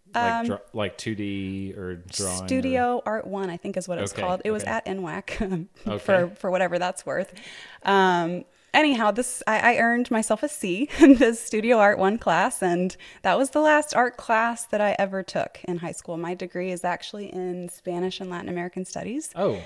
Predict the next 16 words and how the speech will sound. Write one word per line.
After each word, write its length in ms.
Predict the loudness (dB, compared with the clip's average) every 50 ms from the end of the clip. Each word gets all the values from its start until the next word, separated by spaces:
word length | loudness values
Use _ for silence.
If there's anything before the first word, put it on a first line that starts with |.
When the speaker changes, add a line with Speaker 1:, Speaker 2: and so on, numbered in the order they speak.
| -12 -12 -12
Speaker 1:
okay. 280 | -8 -6 -6 -6 -8 -10 -12 -20 -20 -20 -20 _ _ _ _
Speaker 2:
So, 720 | -18 -16 -6 0 4 6 6 8 8 8 6 4 4 4 2
I 80 | 2 0 -2 -8 -20 _ _ _ _ _ -6
mean, 140 | -4 -2 -2
that's 200 | -2 -2 -2 -2
not 140 | -2 -2 0
an 120 | 0 0
education 460 | -2 -2 -2 -2 -4 -2 -2 -2 -2 -4
degree 280 | -4 -2 -4 -4 -4 -4
either, 540 | -4 -2 2 4 4 6 6 4 2 2 -2 -8 -16 -16 -16 -16
but 80 | -4 2
by 140 | 4 6 6
the 80 | 6
time 680 | 4 2 0 0 2 4 4 6 6 4 4 2 -2 -4 -8 -8
I 120 | -8 -6 -4
had 300 | -2 -4 -4 -4 -6